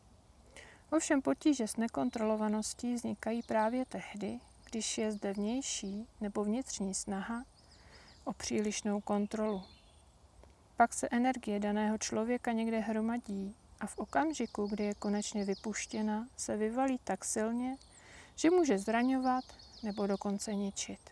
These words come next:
Ale to je skutečně výsledek nadměrné nezdravé kontroly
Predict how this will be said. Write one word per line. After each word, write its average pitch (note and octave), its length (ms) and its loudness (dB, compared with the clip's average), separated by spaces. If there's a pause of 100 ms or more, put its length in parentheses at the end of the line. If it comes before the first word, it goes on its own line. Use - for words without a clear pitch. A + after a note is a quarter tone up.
(1160)
Ale A3 180 4
to A#3+ 120 0
je C4 100 6
skutečně A#3 600 -2
výsledek A3+ 600 -2
nadměrné A3+ 640 2
nezdravé A#3 540 2
kontroly G#3+ 720 -2